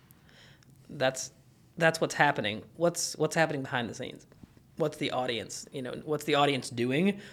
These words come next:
Who are the people? Who are the people that are managing? Who are the people that are the publishers? Who are the people that are, you know, who's behind the scenes? Who's,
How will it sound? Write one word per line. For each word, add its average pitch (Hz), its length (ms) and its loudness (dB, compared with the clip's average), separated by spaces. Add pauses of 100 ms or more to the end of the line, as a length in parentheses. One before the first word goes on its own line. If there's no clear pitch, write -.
(100)
Who 175 200 12
are 139 460 12 (520)
the 127 80 -10
people? 196 640 -4
Who 170 100 4
are 170 60 4
the 156 60 -4
people 156 260 -2
that 139 100 0
are 131 300 2
managing? 127 680 0
Who 135 120 -6
are 131 40 -4
the 135 80 -6
people 131 260 -6
that 120 100 -2
are 120 80 -4
the 120 80 -8
publishers? 113 500 -4
Who 123 120 -4
are 120 40 -2
the 120 60 -2
people 120 220 -6
that 117 100 -4
are, 113 200 -4
you 135 100 -8
know, 123 100 -8 (100)
who's 196 140 -2
behind 147 320 0
the 110 40 -6
scenes? - 440 -10
Who's, 143 480 -4